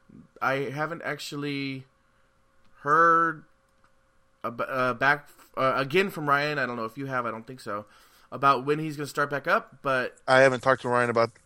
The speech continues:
Speaker 2: that in, in, in a little bit, but
Speaker 1: Oh, this is the wrong website anyway. <coughs> Um, yeah, so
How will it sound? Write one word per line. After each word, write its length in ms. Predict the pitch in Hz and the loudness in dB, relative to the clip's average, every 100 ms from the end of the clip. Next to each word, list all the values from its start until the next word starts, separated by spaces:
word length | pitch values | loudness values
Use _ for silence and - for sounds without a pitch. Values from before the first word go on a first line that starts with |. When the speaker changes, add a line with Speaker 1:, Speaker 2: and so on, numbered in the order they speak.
| 113 | 0
Speaker 2:
that 260 | 117 113 - | 4 4 2
in, 200 | 110 113 | -10 -14
in, 220 | 110 107 107 | -14 -16 -14
in 140 | 107 | -10
a 40 | 110 | -8
little 140 | 107 | -8
bit, 220 | 90 98 - | -8 -10 -12
but 180 | - - - _ _ _ _ _ _ _ _ _ | -14 -12 -14 _ _ _ _ _ _ _ _ _
Speaker 1:
Oh, 240 | 104 85 - _ - | -4 -4 -8 _ -14
this 180 | 147 147 | -14 -12
is 100 | 120 | -12
the 360 | 117 107 104 104 - | -8 -6 -6 -10 -18
wrong 220 | 117 113 | -14 -12
website 320 | 113 117 95 95 | -12 -14 -14 -14
anyway. 280 | 110 95 - - - - - - | -14 -16 -20 -14 -14 -12 -10 -2
<coughs> 600 | 240 - 240 151 123 - | 0 0 -4 -6 -14 -4
Um, 540 | 151 151 143 139 135 131 | 0 2 2 0 -2 -2
yeah, 220 | 156 127 | -2 -2
so 400 | - 143 131 | -2 -4 -4